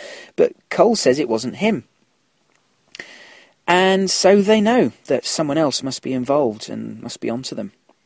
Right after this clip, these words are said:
It's risky territory f-, for Dexter now. His prey is on its guard.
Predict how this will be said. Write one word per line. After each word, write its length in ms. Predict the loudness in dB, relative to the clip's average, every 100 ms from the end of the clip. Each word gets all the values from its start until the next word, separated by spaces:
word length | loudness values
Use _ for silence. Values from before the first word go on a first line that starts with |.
| _ _
It's 260 | -6 -4 -6 -4
risky 320 | -4 -4 -6
territory 520 | -4 -6 -4 -2 -2
f-, 200 | -4 -18
for 200 | -8 -4
Dexter 400 | -2 -4 -4 -4
now. 220 | -2 -4 -8 -20 -20 -20 -4
His 180 | -4 -2
prey 380 | 2 2 4
is 100 | 0
on 100 | -2
its 140 | -4 -4
guard. 420 | -4 -4 -6